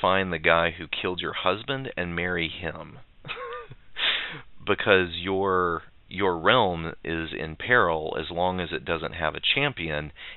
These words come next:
and you need to have a champion who is demonstrably as good or better than the one that you just lost. And the man who beat him is that guy. So that,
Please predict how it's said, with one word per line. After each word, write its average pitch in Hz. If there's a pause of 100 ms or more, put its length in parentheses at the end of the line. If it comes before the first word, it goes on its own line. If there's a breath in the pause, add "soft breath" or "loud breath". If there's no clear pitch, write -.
and 90
you 101
need 113
to 98
have 90
a 82 (160)
champion 92
who 85
is 82 (100)
demonstrably 87
as 87
good 104
or 87
better 80 (260 loud breath)
than 90
the 80
one 82
that 78
you 78
just 76
lost. - (600 soft breath)
And 90
the 85
man 98
who 87
beat 110
him 254 (800)
is 85
that -
guy. - (1160 loud breath)
So 101
that, 113